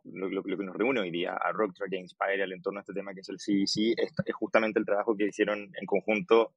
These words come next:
en esta herramienta. ¿De qué manera, eh, Rocktrack e Inspiral colaboraron? Se lo pregunto a cualquiera de los dos o como quieran,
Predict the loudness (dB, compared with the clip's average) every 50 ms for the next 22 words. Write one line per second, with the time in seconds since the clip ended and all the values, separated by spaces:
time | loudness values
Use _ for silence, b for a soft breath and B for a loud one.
0 | _ _ 2 4 4 4 2 -2 -6 -8 -8 -6 -2 0 0 0 0 -2 -4 -4
1 | -6 -4 -4 -4 -4 -4 -4 -6 -6 -8 -10 _ -16 -16 _ _ b b b b
2 | b b -2 0 2 2 2 2 4 4 4 2 2 0 -2 -4 -4 -4 -2 -2
3 | 0 0 -2 -2 -2 -2 -2 -2 -2 -4 -4 -4 -8 -10 -6 -4 -2 -2 -2 -2
4 | -2 -4 -4 -2 0 2 2 4 2 2 0 -2 -6 -6 -6 -4 -2 -2 -4 -2
5 | -2 -2 -2 -2 -2 -2 -2 -2 -2 -4 -4 -4 -2 -2 0 0 0 -2 -4 -4
6 | -6 -6 -6 -6 -6 -6 -6 -8